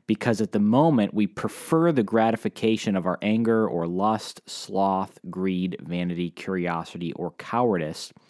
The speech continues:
not only to the known will of God, but even to what we know will make for our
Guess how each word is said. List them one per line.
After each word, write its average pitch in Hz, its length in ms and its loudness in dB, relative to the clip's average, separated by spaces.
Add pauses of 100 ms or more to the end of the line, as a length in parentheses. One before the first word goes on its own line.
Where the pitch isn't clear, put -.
(640)
not 120 360 4
only 123 320 4
to 110 120 -4
the 95 120 0
known 120 500 4
will 92 220 2
of 85 100 -8
God, 85 320 -4
but 87 220 -4
even 170 380 0
to 143 140 -2
what 113 280 0
we 101 100 2
know 95 300 2
will 90 160 0
make 92 340 -2
for - 260 -8
our 87 300 -2